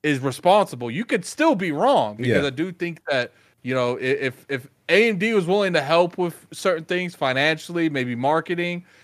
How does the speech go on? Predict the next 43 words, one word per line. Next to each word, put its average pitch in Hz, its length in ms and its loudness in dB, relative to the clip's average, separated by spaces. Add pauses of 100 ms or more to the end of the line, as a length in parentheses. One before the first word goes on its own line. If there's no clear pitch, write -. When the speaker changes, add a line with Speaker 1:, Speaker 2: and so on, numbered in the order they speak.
(200)
Speaker 1:
that's 170 340 2
A 185 220 2
M 165 100 -2
D's 147 420 -4
thing. 180 340 -6
And, 147 200 -8
you 139 80 -2
know, 139 100 -2
it 139 140 -4
goes 156 240 0
both 135 360 -2
ways. 131 520 0 (320)
You 117 80 -4
know, 117 160 0
it, 113 260 -8
it, - 200 -10 (260)
it 165 180 2
is 208 200 4
what 196 160 2
it 143 100 -4
is 151 180 -2
at 110 120 -12
this 104 160 -14
point. 101 320 -12
You 110 80 -12
know, 110 180 -4
when 123 220 -6
we, 170 260 -6 (340)
we've 190 160 2
seen 262 220 2
enough 180 340 4
of 143 80 -4
these 131 260 -4
to 143 100 -4
know 127 340 0
that 110 180 -6
this 127 220 -6
is 123 80 -10
just 131 180 -4
how 127 160 2
the 113 160 -4
industry 117 400 -6
works. 135 520 0